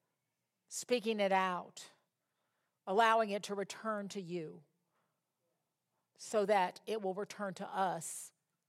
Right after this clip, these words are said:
as a revelation of health. Lord, I just ask you today to cause us to burn, to literally burn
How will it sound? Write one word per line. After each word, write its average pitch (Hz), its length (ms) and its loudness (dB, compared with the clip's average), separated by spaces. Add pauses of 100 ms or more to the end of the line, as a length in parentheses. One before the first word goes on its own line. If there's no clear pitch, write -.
(960)
as 180 140 0
a 196 80 0
revelation 190 640 0
of 185 80 -10
health. 170 320 -10 (2500)
Lord, 214 240 0
I 214 180 2
just 220 160 -4
ask 202 340 0
you 214 60 -4
today 180 540 0 (1160)
to 220 80 -6
cause 214 280 2
us 202 140 -4
to - 140 -8
burn, 170 840 -2 (720)
to 220 120 -6
literally 220 460 4
burn 170 880 0